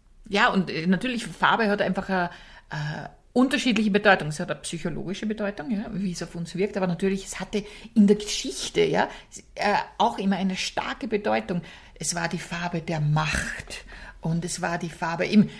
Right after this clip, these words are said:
die, die Kardinäle haben's heute an. Der Papst hätte eigentlich <clears throat> rote Prada-Schuhe, nur der jetzige nicht, der will das nicht. Aber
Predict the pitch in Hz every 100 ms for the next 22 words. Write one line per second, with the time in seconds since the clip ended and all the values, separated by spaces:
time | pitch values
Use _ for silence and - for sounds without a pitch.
0 | - - 175 165 160 156 - 185 196 196
1 | 190 185 185 185 180 180 175 170 175 170
2 | 185 190 - 185 196 - 190 190 - 170
3 | 180 - - 262 214 190 175 175 - 156
4 | 170 190 196 180 175 170 160 151 147 -
5 | 180 170 180 170 165 160 - 190 180 190
6 | - 196 - - - - - 226 - 180
7 | 175 175 175 170 170